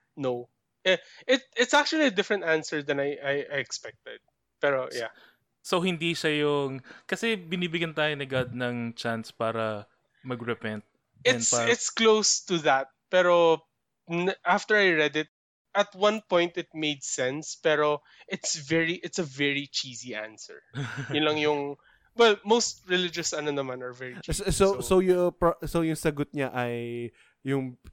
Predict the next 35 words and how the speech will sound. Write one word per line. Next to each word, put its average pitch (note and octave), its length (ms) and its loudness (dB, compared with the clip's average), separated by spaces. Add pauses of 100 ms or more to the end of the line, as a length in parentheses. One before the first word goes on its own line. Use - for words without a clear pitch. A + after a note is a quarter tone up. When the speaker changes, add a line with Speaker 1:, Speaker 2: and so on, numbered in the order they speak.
Speaker 3:
binibigyan C3+ 480 2
tayo, B2+ 320 4
yung C3+ 240 0
mga C3 80 0
challenges A#2+ 640 0
lang A2+ 240 -6
yan? A#2 320 -8 (480)
Speaker 1:
Partly, F#3 320 2
yes. B2+ 400 -2
Oo. B2 320 -2 (480)
Speaker 2:
Okay. E3 480 -6
E F3+ 160 -6
di, A3 140 -2 (500)
a-, F#3 180 -4
ako, E3 460 0
assuming D#3 400 -4
God C#3 240 0
is B2+ 160 -12
real B2+ 240 -6
and A#2+ 160 -8
religion A#2+ 480 -6
is A2+ 160 -12
right, G#2 280 -14 (440)
e D3 80 -2
di, D#3+ 200 -2 (600)
God D#3 320 -2
doesn't D3+ 240 -4
even C3+ 240 -8
care A2 400 -6 (400)
kung C3+ 160 -6
ano C3+ 80 -6
nangyayari B2 400 -2
sa A2+ 240 -6
atin. G#2+ 320 -12 (420)
Speaker 1:
Why? C#3+ 480 0